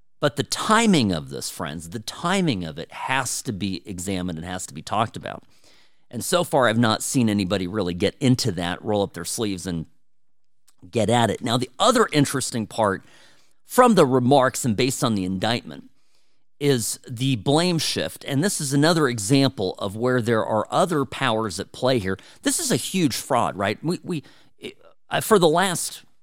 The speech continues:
what is it, uh, ten, fifteen years, the, the largest, uh, fraud that we all talked about was Bernie Madoff.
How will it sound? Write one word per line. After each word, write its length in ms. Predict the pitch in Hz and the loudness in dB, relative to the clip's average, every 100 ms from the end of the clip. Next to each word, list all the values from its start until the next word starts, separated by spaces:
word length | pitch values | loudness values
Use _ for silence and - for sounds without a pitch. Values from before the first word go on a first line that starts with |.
| - | -12
what 180 | 135 127 | 0 0
is 120 | - | 0
it, 80 | - - | -6 -10
uh, 60 | - - | -12 -6
ten, 200 | 117 117 | -2 -2
fifteen 360 | 110 - 95 | -2 -4 -2
years, 260 | 90 104 82 | -2 -4 -6
the, 120 | 87 - | -10 -10
the 100 | - | -2
largest, 840 | 104 98 127 165 160 113 104 - - - - - - - - - - | -2 2 4 4 4 0 -4 -6 -12 -18 -20 -20 -20 -20 -20 -20 -12
uh, 180 | 78 95 | -4 -2
fraud 440 | - - 131 123 | -2 2 4 4
that 120 | 104 - | 2 -2
we 100 | 139 | 0
all 220 | 147 180 | 4 4
talked 360 | - 120 135 - | 4 0 0 -2
about 220 | 82 - | -4 -4
was 100 | 90 | -4
Bernie 280 | 98 113 101 | 2 4 4
Madoff. 480 | 123 67 50 - | 2 0 -4 -12